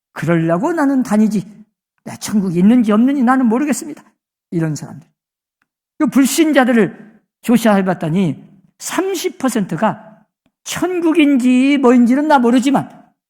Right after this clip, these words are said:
죽고 난 다음에 이 세상보다 뭔가 좋은 세계가 있는 것 같습니다." 그 삼십 퍼센트.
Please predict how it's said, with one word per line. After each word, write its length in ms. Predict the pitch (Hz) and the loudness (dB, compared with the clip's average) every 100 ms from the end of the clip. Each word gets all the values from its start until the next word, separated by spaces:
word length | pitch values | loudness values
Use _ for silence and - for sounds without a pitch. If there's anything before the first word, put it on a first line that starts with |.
| _ _ - | _ _ -4
죽고 340 | - 320 349 | -2 0 2
난 220 | 330 294 | 2 2
다음에 420 | 233 214 220 208 - - - _ _ _ _ _ - | 2 4 6 4 -2 -14 -20 _ _ _ _ _ 6
이 220 | 247 254 | 8 8
세상보다 600 | 240 220 208 180 175 165 | 4 2 2 2 2 2
뭔가 440 | 175 339 339 294 | 0 -2 -2 -4
좋은 600 | - 302 359 370 392 381 | -2 -2 0 2 0 -4
세계가 600 | 330 349 311 302 - - | -6 -4 -2 -2 -4 -6
있는 360 | 233 208 220 320 | 2 4 4 2
것 200 | 302 - | -4 -8
같습니다." 720 | 165 151 151 123 - - - _ _ _ _ _ | -10 -10 -14 -16 -20 -20 -20 _ _ _ _ _
그 120 | 240 | -10
삼십 320 | - 294 240 | -6 -6 -6
퍼센트. 260 | 143 117 | -14 -20